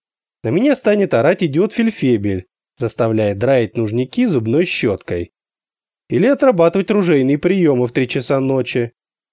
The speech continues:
Или полировать парадные сапоги до абсолютного блеска,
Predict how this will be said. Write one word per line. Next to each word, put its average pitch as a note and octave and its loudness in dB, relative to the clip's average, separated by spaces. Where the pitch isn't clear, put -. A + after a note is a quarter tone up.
Или A2 0
полировать A#2 0
парадные A2+ 0
сапоги D#3 0
до B2 0
абсолютного F3+ 0
блеска, G#2 -2